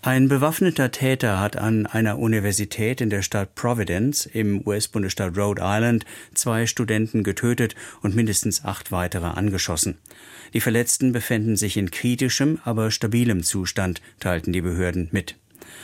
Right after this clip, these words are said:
Eine weitere Person sei leicht verletzt, aber nicht angeschossen worden. Der Täter flüchtete und war auch mehrere Stunden nach der Tat noch immer nicht gefasst.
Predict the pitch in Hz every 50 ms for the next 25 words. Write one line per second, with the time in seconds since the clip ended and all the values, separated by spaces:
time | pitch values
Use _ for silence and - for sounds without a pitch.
0 | - - - - - - 98 95 85 104 110 117 143 120 120 113 - 127 117 107
1 | 117 120 131 131 123 113 113 104 104 101 95 92 92 104 107 104 - - - 117
2 | 110 98 120 139 - - - - - - 85 104 110 110 107 107 - - 117 120
3 | 110 98 87 - 85 78 - 87 80 80 82 85 - 85 - - - - - -
4 | - - - - - - 107 104 - 120 113 110 - 113 101 - - 117 120 117
5 | - - 127 117 110 131 131 135 135 - - - 101 - 101 92 78 82 87 -
6 | 98 95 104 113 110 98 95 82 87 85 80 - - 107 95 87 - - 90 87
7 | 90 92 - - 95 87 - - 92 87 90 - - - - - - - - -
8 | - 85 90 104 104 98 95 92 87 - - - - - - 101 85 - - -
9 | -